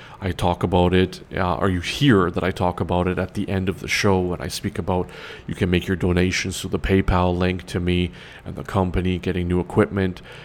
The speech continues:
getting new software, this, that, and the third, and keeping everything free as possible for all of you. I just ask for donations. If you can help monetarily, then thank you. Um,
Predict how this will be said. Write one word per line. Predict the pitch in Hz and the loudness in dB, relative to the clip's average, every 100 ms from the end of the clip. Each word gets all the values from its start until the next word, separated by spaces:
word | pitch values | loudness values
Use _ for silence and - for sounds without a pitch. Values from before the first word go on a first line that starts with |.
| - | -10
getting | - 90 87 | -2 0 2
new | 87 | 0
software, | - 95 90 - 95 92 | 2 2 2 0 0 0
this, | 87 85 | 0 -2
that, | - 67 | -4 -6
and | - | -8
the | |
third, | - 95 92 90 - - - | 2 4 6 2 -4 -20 -16
and | - | -10
keeping | - 98 90 | -6 -4 -2
everything | 87 87 - 92 | -2 -4 -6 -6
free | - 107 101 | 0 2 2
as | 92 | 0
possible | - 87 90 90 87 | -2 -4 -4 -8 -10
for | - 98 | 0 2
all | 90 90 | 4 2
of | 87 | 0
you. | 90 92 | 0 -2
I | |
just | 90 87 | -2 -4
ask | 90 87 - | -4 -4 -6
for | - | -4
donations. | 95 90 92 - 90 90 | -2 2 2 0 -2 -6
If | 87 | -6
you | 92 | -6
can | - 87 | -6 -2
help | 95 101 - - - - - - - - | 2 2 0 -8 -16 -18 -18 -20 -20 -12
monetarily, | - 95 92 - 110 110 104 110 104 - - | 0 4 4 4 6 8 6 2 -2 -6 -6
then | 92 87 82 | -4 -4 -6
thank | - 87 87 - | -2 -2 -2 -8
you. | - - - - - - - - | -10 -14 -20 -20 -20 -20 -20 -16
Um, | - 78 76 | -12 -8 -8